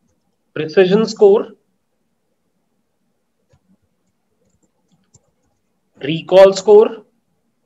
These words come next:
and एफ़ वन स्कोर। और मैं सबसे पहले आपको निकाल के दिखाता हूं, अ, precision की values।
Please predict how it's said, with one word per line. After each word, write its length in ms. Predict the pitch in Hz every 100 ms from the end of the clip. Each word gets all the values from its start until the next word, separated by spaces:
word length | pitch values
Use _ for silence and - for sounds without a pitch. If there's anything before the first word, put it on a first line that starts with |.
| _ _ _ _ _ _ _ _ _ _ _ _ -
and 300 | 151 160 160
एफ़ 320 | 160 - 190
वन 100 | 202
स्कोर। 380 | 190 - 113 - _ _ _ _ _ _ _ _ _ _ _ _ _ _ _ _ _ _ _ _ -
और 460 | 156 151 147 - 151
मैं 140 | 175
सबसे 260 | 180 180 233
पहले 200 | 233 233
आपको 200 | 226 226
निकाल 300 | 180 170 175
के 120 | 190
दिखाता 340 | 180 175 160
हूं, 120 | 160 139 - _ _ -
अ, 440 | 135 135 131 135 135 _ _ _ _ _ _
precision 440 | 196 202 214 190 208
की 100 | 196
values। 500 | 147 120 120 120